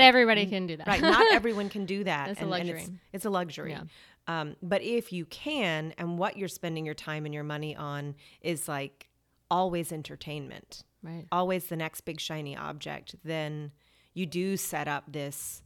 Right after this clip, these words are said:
Speaker 1: contradiction of, of, um, this sort of, like, unpleasant tension between the daily life and those moments of pleasure, entertainment, excitement,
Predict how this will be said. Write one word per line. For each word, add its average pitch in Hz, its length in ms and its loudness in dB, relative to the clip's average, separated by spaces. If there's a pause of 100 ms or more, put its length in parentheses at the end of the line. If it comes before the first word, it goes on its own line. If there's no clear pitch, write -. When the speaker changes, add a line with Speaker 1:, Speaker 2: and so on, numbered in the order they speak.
(560)
Speaker 1:
contradiction 147 960 -8
of, 151 200 -10 (100)
of, 147 440 -8
um, 135 360 -14 (220)
this 151 160 -12
sort 170 120 -10
of, 147 60 -6
like, 151 220 -10
unpleasant 165 920 -6 (640)
tension 220 840 -2
between 170 480 -6
the 151 80 -6
daily 160 440 -2
life 135 600 -8 (240)
and 165 160 -4
those 147 200 -6
moments 156 560 -4
of 135 580 -10 (400)
pleasure, 147 680 -2
entertainment, 147 840 -8
excitement, 143 1040 -8